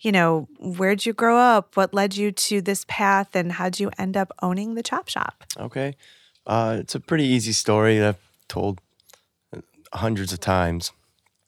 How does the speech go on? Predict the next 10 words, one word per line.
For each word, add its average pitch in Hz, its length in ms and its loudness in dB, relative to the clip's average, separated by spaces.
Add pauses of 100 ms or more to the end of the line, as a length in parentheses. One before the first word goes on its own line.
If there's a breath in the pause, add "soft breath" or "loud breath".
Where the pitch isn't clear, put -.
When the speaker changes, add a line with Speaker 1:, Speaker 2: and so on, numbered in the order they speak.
(220)
Speaker 2:
So 113 120 2
I - 40 6
used 127 220 2
to - 60 -8
be 127 100 4
an 117 80 4
engineer, 120 520 2 (120)
Speaker 1:
Uh-huh. 190 240 -6 (340 loud breath)
Speaker 2:
and 98 320 0
I 95 300 -4